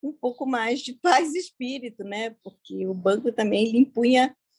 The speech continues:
um, um, né, um cotidiano muito difícil, né? Muito pesado, né? E, então, assim, setenta e um, de fato, a gente pode dizer que é um marco, assim,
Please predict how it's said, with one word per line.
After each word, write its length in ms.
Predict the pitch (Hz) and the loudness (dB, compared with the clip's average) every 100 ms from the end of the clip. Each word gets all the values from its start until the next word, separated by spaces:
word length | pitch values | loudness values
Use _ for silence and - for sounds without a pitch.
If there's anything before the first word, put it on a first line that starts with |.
| _ _ - | _ _ 0
um, 220 | 220 214 | 0 0
um, 200 | 214 202 | -2 -2
né, 180 | 196 214 | 0 2
um 140 | 262 | 2
cotidiano 720 | 254 208 - 185 196 202 240 240 | 2 -2 -4 -4 0 2 2 2
muito 880 | 208 220 226 247 262 269 277 262 | 0 -2 -4 -6 -2 -2 -2 -4
difícil, 640 | 226 226 - 247 381 - 190 | -8 -12 -10 -6 -6 -4 -6
né? 180 | 190 | -4
Muito 500 | 214 185 185 214 196 - | -6 -8 -8 -6 -6 -2
pesado, 560 | 202 196 190 220 240 185 | 0 0 2 2 2 0
né? 240 | 175 220 _ _ _ _ _ _ _ _ _ _ _ _ | -6 -8 _ _ _ _ _ _ _ _ _ _ _ _
E, 260 | 180 175 - | -6 -6 -6
então, 300 | 190 185 185 | -8 0 2
assim, 280 | 196 208 190 | 2 -2 -6
setenta 400 | 185 233 294 311 | 0 0 2 2
e 40 | 294 | 2
um, 100 | 311 | 2
de 80 | - | 2
fato, 260 | 269 277 | 2 2
a 20 | |
gente 240 | 294 294 - | 0 -2 0
pode 320 | 247 240 247 | 2 2 0
dizer 280 | 214 214 233 | -12 -6 -6
que 100 | 240 | 0
é 60 | 240 | 0
um 80 | |
marco, 460 | 240 208 185 - - | 2 0 0 -6 -16
assim, 340 | 185 - - | -18 -18 -20